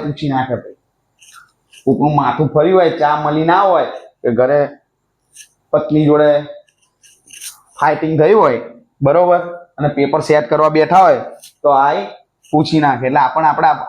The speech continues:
આપણને આવડવું જોઈએ. આપણને આવડે છે તો પછી આવડવાનું છે, બરોબર? અવિભાજ્ય સંખ્યા તરફ નિર્દેશ કરે તેની સંભાવના. તો આનો જવાબ ખાસ તમારે મને કમેન્ટમાં જણાવવાનો છે, મિત્રો. અહીં આગળ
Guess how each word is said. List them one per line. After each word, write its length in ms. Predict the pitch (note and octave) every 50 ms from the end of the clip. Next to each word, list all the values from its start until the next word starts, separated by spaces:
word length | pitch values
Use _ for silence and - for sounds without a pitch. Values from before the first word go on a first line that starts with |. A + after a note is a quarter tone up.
| D3
આપણને 240 | D3 D#3 D#3+ F3+ F3
આવડવું 460 | F3 F3 E3+ F3 F3+ F3 F3 E3+ D3+
જોઈએ. 180 | C#3 C#3+ C3+ A#2+
આપણને 340 | - C3+ - F#3 F#3+ G3 G3+
આવડે 360 | G3 G3 G3 G#3 A3 A#3 G#3
છે 100 | F3+ F3+
તો 100 | F3 F3+
પછી 260 | E3 E3+ - F#3+ G3 G3
આવડવાનું 520 | G3+ G3+ A3 A3 G#3+ G#3 G#3 G3+ G3+ G3 E3 -
છે, 80 | F3 E3 - - _ _ _ _ -
બરોબર? 300 | C#3 D#3 E3+ F3 F#3+ F#3 - C#3+
અવિભાજ્ય 460 | C#3+ E3 E3 C#3 D3+ D3 C#3+ D3 E3
સંખ્યા 420 | E3+ E3+ D3 D3 C3 D#3+ D3+ - D3
તરફ 200 | D3 E3 D#3 D3+ C3+
નિર્દેશ 320 | C3+ C3+ C#3+ D3+ D#3+ D#3+ -
કરે 160 | C3+ C3+ C#3+ C#3+ C3+
તેની 240 | B2+ C3 D3 C#3+ -
સંભાવના. 460 | D3 C#3+ B2 D3+ E3 D#3+ D3 C3 A2+ - - _ _ _ _ _
તો 60 | - C#3
આનો 220 | C#3 C#3+ E3+ F3+
જવાબ 240 | D3+ D#3+ D#3+ D#3+ D#3+ - - -
ખાસ 180 | D#3+ F3 - -
તમારે 260 | E3 D#3 D#3 D3+ D3 D#3+ D#3
મને 140 | D3 D3 C#3+ -
કમેન્ટમાં 420 | A#2+ A#2+ B2 B2 B2 B2 C3+ C#3 C3
જણાવવાનો 500 | A#2 G#2+ A2+ A2+ A#2+ A#2 A2+ A2 A#2+ B2 C3 D#3 F3 - - - _ _ _ _ _ _ _ _
છે, 140 | - D3 C3
મિત્રો. 300 | A#2+ A2+ G#2 - G2+ F#2+ F#2+ - _ _ _ _ - - - _ _ _ _ _ _
અહીં 260 | C#3+ E3 F#3 F3+ E3+
આગળ 280 | D3+ C3+ A#2 A#2+ B2